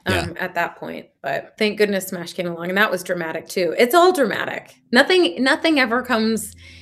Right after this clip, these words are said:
Speaker 1: easily or without any issues, you know. <laughs>
Speaker 2: Yeah,
Speaker 1: And
Speaker 2: but
Speaker 1: that was no different.
Speaker 2: you guys make, make your money on being dramatic, so of course it's, it's
Speaker 1: Yeah.
Speaker 2: it, you know, it sur-, surrounds you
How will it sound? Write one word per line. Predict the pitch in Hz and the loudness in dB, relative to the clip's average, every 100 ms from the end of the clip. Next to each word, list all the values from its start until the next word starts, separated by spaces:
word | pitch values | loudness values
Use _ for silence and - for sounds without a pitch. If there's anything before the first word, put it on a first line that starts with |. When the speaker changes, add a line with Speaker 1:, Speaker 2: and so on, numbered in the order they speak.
| - - 240 | -20 -12 -2
Speaker 1:
easily | 285 349 349 311 294 285 285 | 0 2 2 0 0 2 4
or | 277 226 208 | 4 4 4
without | 208 208 190 185 185 - - - - _ _ _ _ _ | 2 0 2 2 0 -2 -12 -14 -16 _ _ _ _ _
any | - 269 262 - | -4 -2 -2 -2
issues, | 311 311 302 277 254 254 247 240 240 - | -2 -2 0 2 2 2 4 2 0 -4
you | - 226 | -2 0
know. | 196 180 180 185 - _ _ - | 2 2 0 -4 -10 _ _ -6
<laughs> | - 359 349 427 - 359 302 339 - | -4 -2 4 4 4 2 2 0 -2
Speaker 2:
Yeah, | 131 - 120 | 2 4 4
Speaker 1:
And | |
Speaker 2:
but | 240 | 4
Speaker 1:
that | 240 202 | 4 4
was | 208 | 0
no | 208 196 | -2 -2
different. | 185 170 165 _ _ - - | -4 -8 -12 _ _ -20 -2
Speaker 2:
you | 139 165 | 2 2
guys | 170 160 135 | 4 2 0
make, | 143 135 _ _ | -2 -2 _ _
make | 127 123 123 120 | -2 0 0 0
your | 135 | 0
money | 123 139 160 135 | 2 2 2 0
on | 110 101 | -2 -4
being | 104 98 | -4 -2
dramatic, | 95 92 92 92 87 | -2 -2 0 -2 -4
so | - 120 | -4 -4
of | - | -4
course | 95 156 165 107 - 120 | -2 2 2 0 -4 -6
it's, | 104 - - | -6 -10 -10
it's | 110 - - - - | -8 -8 -10 -10 -10
Speaker 1:
Yeah. | 208 160 _ 143 | -10 -10 _ -4
Speaker 2:
it, | 139 | -2
you | 139 | 0
know, | 98 92 | -2 -4
it | - | -8
sur-, | - 135 113 | -4 -4 -4
surrounds | - 139 139 190 269 208 117 | -2 2 4 4 2 -2 -4
you | 104 98 | -6 -6